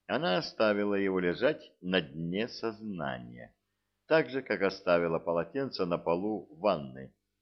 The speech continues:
не потрудившись его поднять. Как же она тосковала по солнечному свету!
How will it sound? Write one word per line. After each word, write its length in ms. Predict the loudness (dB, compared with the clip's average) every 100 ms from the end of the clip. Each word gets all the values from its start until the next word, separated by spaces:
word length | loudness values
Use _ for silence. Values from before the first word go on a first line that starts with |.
| _ _
не 120 | -8
потрудившись 920 | -2 0 0 0 0 -2 -4 -10 -10 -6
его 200 | -6 -4
поднять. 560 | -4 -6 -8 -10 -12 _ _ _ _ _ _ _ _ _ _ _ _ _ _ _ -4
Как 360 | 0 2 0 -2
же 160 | -2 0
она 260 | 2 0
тосковала 840 | 0 -6 -4 -4 -2 0 0 0 -4
по 160 | -6
солнечному 1080 | -8 -2 0 2 0 -4 -8 -10 -14 -12 -10
свету! 840 | -12 -14 -12 -10 -10 -12 -18 -20